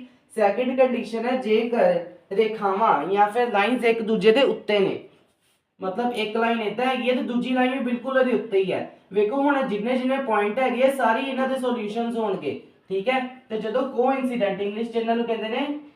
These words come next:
ਕੋਇਨਸੀਡੈਂਟ ਲਾਈਨਸ, ਠੀਕ ਹੈ।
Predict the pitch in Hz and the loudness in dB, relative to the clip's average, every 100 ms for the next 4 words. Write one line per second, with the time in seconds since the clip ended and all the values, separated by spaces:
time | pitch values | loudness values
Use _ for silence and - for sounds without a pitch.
0 | _ _ _ _ _ 202 214 247 294 - | _ _ _ _ _ -2 0 0 -2 -10
1 | - - - - _ _ _ _ _ 190 | -16 -20 -20 -20 _ _ _ _ _ -8
2 | 202 208 208 214 233 294 - - _ _ | -6 -6 -2 -2 -2 -4 -8 -18 _ _
3 | _ _ _ _ - 160 139 127 120 - | _ _ _ _ -8 -6 -4 -6 -10 -14
4 | _ _ _ - - 170 240 | _ _ _ -20 -10 -6 -2